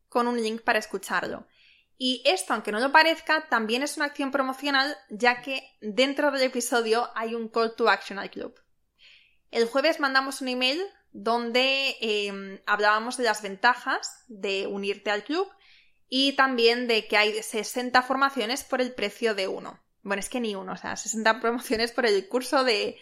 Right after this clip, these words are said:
o sea, por el precio de medio curso, quizá. Y el viernes, aparte del coffee date, que no lo cuento como un email promocional porque se mandan todos los viernes, mandamos otro email por la tarde celebrando que ya éramos más de cuatrocientas,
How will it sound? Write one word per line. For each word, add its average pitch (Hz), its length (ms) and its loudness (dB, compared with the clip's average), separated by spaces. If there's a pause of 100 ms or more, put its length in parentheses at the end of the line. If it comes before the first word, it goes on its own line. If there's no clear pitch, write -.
(500)
o 240 100 -2
sea, 247 140 6
por 233 100 6
el 226 100 8
precio 247 380 4
de 220 160 6
medio 208 400 0
curso, - 340 -10
quizá. - 380 -12 (800)
Y 285 160 2
el 311 100 2
viernes, 330 440 2 (180)
aparte 220 460 4
del 247 160 2
coffee 247 240 0
date, 269 460 0
que 202 120 -2
no 202 240 0
lo 247 140 2
cuento 254 260 -2
como 202 140 -6
un 208 80 -6
email 226 220 -4
promocional 240 640 0
porque 240 240 -4
se 190 100 -12
mandan 196 300 -4
todos 214 240 0
los 214 160 -6
viernes, 262 500 2 (400)
mandamos 254 540 4
otro 233 180 0
email 294 320 0
por 285 140 2
la 269 100 4
tarde 285 380 4 (340)
celebrando 269 640 2
que 240 160 2
ya 226 140 4
éramos 247 360 -2
más 226 200 0
de 240 80 -6
cuatrocientas, - 800 -4